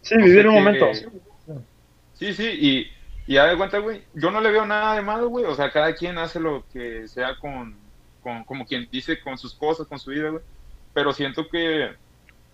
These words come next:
Speaker 2: concuerdo en algunos puntos tuyos, Abad, porque, o sea, sí tengo Facebook, güey, pero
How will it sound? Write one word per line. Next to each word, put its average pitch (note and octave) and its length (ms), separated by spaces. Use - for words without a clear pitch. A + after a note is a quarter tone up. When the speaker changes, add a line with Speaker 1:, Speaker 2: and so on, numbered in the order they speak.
Speaker 2:
concuerdo C#3 520
en D#3 80
algunos D3 340
puntos D#3+ 280
tuyos, E3 300
Abad, E3+ 320
porque, A2+ 680
o A2+ 80
sea, A#2+ 260
sí D3+ 120
tengo F#3+ 300
Facebook, D#3+ 420
güey, F3+ 300
pero B2 420